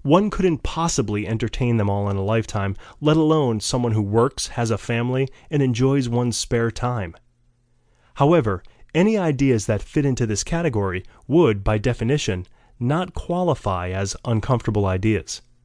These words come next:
Perhaps if more people supported the nice guy Hitler idea, then it would become an uncomfortable idea worthy of being entertained.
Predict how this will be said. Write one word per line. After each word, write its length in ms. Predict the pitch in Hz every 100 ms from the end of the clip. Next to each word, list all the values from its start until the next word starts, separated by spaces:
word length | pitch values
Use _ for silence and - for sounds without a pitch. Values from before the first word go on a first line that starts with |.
| _ _ _ _ _ _ _ _ -
Perhaps 400 | 170 156 208 -
if 160 | 180 -
more 260 | 151 170
people 380 | 160 - 165 113
supported 600 | - 113 - 156 135 107
the 240 | 104 101 - - -
nice 360 | 110 131 -
guy 300 | - 110 107
Hitler 480 | 98 117 113 107 98
idea, 460 | 90 90 90 82 - - - _ _
then 160 | 117 147
it 100 | 202
would 160 | 190 156
become 420 | 143 - 214 156
an 80 | 110
uncomfortable 640 | 117 - 165 - 107 98
idea 380 | 98 113 123 101
worthy 500 | 104 147 175 123 110
of 140 | 101
being 240 | 113 107
entertained. 600 | 104 98 95 143 107 82